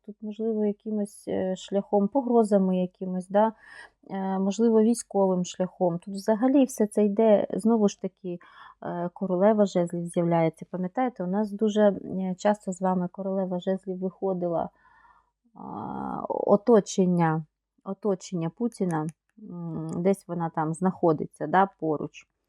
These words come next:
Від неї може бути загроза. Король мечів і хитрість іде якась від неї. Що вони, чи готові вони його, е,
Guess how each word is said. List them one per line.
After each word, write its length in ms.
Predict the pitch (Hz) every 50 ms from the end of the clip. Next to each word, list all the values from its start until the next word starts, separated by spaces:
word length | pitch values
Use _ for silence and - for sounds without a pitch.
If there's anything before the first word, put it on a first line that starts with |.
| _ _ _ _ _ _ _ _ _ _ _ _ _ _ _ _ _ _ _ _ _ _ - - - - _ _ _ _ _ _ _ _ _ _ _ _ _ _ _ _ _ _ _ _ _ _ _ _ _ -
Від 220 | 196 180 196 185
неї 280 | 202 226 220 208 190 180
може 340 | 175 175 175 170 - - 175
бути 420 | 175 180 180 - - 175 175 156 - _ _ _ _ _ _ _ _
загроза. 880 | - - - 170 175 175 170 170 196 214 233 240 220 175 175 165 165 151 - _ _ _ _ _ _ _ _ _ _ _ _ _ _ _ _ _ _ _ _ _ _ _ _ - 185 -
Король 280 | - 180 180 190 190
мечів 460 | 180 165 165 - - - 240 226 175
і 40 | 165
хитрість 600 | - _ - 226 220 - 180 170 170 - _ _ -
іде 300 | - 170 - 185 202 208
якась 440 | 190 180 - - - 180 - -
від 200 | 196 185 180 175
неї. 300 | 170 156 - - - - - - - - - - _ _
Що 340 | _ - - - - 233 254
вони, 280 | 233 214 208 202 196 185
чи 140 | - - 202
готові 420 | 185 202 202 - 247 240 226 208
вони 300 | 185 185 190 202 208 208
його, 220 | 190 196 190 - -
е, 240 | 190 175 - - -